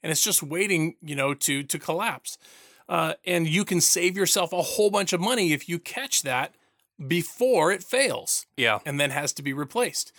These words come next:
Speaker 1: So just those things that you wanna keep an eye out and make sure that there's not trouble starting, because if there's trouble starting,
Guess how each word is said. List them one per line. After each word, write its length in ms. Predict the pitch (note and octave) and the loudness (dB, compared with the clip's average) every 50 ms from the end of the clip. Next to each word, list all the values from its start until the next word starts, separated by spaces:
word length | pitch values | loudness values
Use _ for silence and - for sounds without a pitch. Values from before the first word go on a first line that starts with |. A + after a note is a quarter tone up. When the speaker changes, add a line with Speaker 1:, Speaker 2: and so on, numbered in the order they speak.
| - - - - | -20 -20 -20 -16
Speaker 1:
So 220 | - - F3+ E3 | -6 -2 0 0
just 320 | D3+ C3+ - C4 B3+ - - | 0 0 0 0 0 2 2
those 280 | - - - - - | 2 2 4 2 0
things 540 | - - G#3+ C4+ C#4 F#3 C3 B2+ - - - | 0 0 0 0 0 -2 -2 0 0 0 -2
that 240 | - D3 C#3+ C3+ - | -2 -8 -8 -6 -6
you 80 | E3+ D#3+ | -6 -4
wanna 260 | E3 F#3 F#3+ F3 E3+ | -4 -2 -2 -2 -2
keep 300 | - - - A3+ G#3+ - | -4 -4 -8 -8 -8 -4
an 80 | D#3 | -4
eye 260 | D3 D#3+ G3+ C4 A#3+ D3 | -4 -4 -2 0 0 0
out 260 | B2 B2 C3 - - | 0 0 -2 -4 -4
and 160 | D3+ C#3 C3+ | -4 -4 -2
make 180 | C#3+ D#3+ F3 - | -4 -4 -4 -4
sure 320 | - - F3 E3 E3 E3 | -2 0 0 0 0 0
that 240 | C#3+ C#3+ C#3 - C#3+ | -2 -4 -6 -6 -8
there's 260 | C#3+ C#3+ C#3+ - - | -8 -6 -6 -6 -6
not 320 | D#3+ D3 C#3+ D3 D#3 - - _ _ _ | -6 -6 -6 -6 -8 -10 -12 _ _ _
trouble 420 | - - - G3 G3+ G3+ F#3+ G3 | -6 -4 -2 -2 -2 0 0 2
starting, 600 | F3+ - - - G#3 A#3+ C4+ B3 D#3+ B2+ A2+ D3 E3 - - - - - - - _ _ _ - | 2 2 2 4 2 2 2 2 2 0 -2 -6 -10 -16 -20 -20 -20 -20 -20 -20 _ _ _ -2
because 420 | E3+ E3+ - F#3+ E3+ E3 D3+ - - | -2 0 2 2 2 4 2 2 0
if 160 | E3 D#3 - | -2 -2 -2
there's 180 | - D#3+ D#3 - | -2 -2 -2 -2
trouble 300 | - - F#3 D#3+ D3 C#3 | 0 0 -2 -2 0 0
starting, 600 | - - - B3 C4+ C#4 A3+ D#3+ C#3+ D3+ F#3+ G3+ | -2 0 0 2 0 2 2 2 0 0 -2 -8